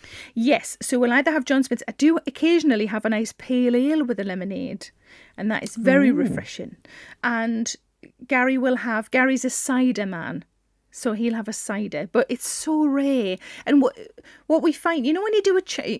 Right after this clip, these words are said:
Speaker 1: John will know this, when you do a charity gig and they give you, and they're like, "Oh, obviously you don't get paid 'cause charity gig," and you're like, "Of course," and they're like, "Have a bottle of champagne," and you're like, "Oh, okay." And I was once in Edinburgh at the Fringe,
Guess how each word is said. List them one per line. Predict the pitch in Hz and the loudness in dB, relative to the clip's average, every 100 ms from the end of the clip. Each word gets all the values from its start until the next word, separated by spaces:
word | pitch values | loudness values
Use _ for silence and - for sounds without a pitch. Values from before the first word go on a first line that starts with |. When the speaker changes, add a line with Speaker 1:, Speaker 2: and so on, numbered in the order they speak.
| 247 | -4
Speaker 1:
John | - 269 | 0 2
will | 190 | 2
know | 156 | -2
this, | 165 | -2
when | 247 | 2
you | 262 | 2
do | 302 | 2
a | 311 | 0
charity | - - 285 208 196 | -2 0 0 0 -6
gig | 117 190 214 - - | -6 -6 -8 -12 0
and | 247 | 2
they | 254 | 2
give | 277 240 | 0 0
you, | 214 | 2
and | 254 | 4
they're | 262 | 4
like, | 262 247 - | 4 0 2
"Oh, | 339 269 - - | 4 4 2 -2
obviously | 254 247 | -2 0
you | 240 | -2
don't | 240 | -2
get | 220 - | -2 0
paid | 240 | -2
'cause | 226 226 | -2 -6
charity | - 165 | -4 -4
gig," | 190 226 | -2 -4
and | 196 202 | -4 -4
you're | 190 | -4
like, | 185 | -6
"Of | 208 | -8
course," | - 190 208 | -2 -2 0
and | 233 | -2
they're | 220 | 0
like, | 208 - | -2 -4
"Have | 196 | -4
a | 208 | -2
bottle | 247 - | -2 -2
of | |
champagne," | - 311 302 381 370 190 151 - - - - | -2 -2 0 -2 0 -2 -8 -14 -20 -20 -12
and | 294 | -6
you're | 339 | -2
like, | 311 240 | -4 -2
"Oh, | 254 277 | 2 2
okay." | 285 - | 2 0
And | 240 | 0
I | |
was | 277 - - | 0 -2 -4
once | 320 359 - 269 | -2 -2 -4 0
in | 311 | 2
Edinburgh | 302 285 262 202 | 2 2 2 0
at | 165 233 | -4 -6
the | |
Fringe, | - 269 190 90 - | -2 0 0 -4 -14